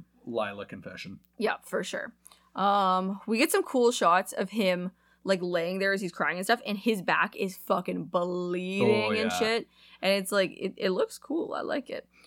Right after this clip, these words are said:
Speaker 2: Um, I, I like this kind of take on the White Cloak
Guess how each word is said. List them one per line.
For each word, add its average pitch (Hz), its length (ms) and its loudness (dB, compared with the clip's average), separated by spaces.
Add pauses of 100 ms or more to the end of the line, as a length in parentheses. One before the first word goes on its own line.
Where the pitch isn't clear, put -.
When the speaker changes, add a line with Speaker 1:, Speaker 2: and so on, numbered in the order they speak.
(160)
Speaker 2:
Um, 196 260 6
I, 180 140 8
I 247 180 10
like 285 220 10
this 294 160 2
kind 254 180 4
of 190 80 0
take - 420 -4
on 180 220 2
the 170 100 -2
White 156 240 -4
Cloak - 440 -2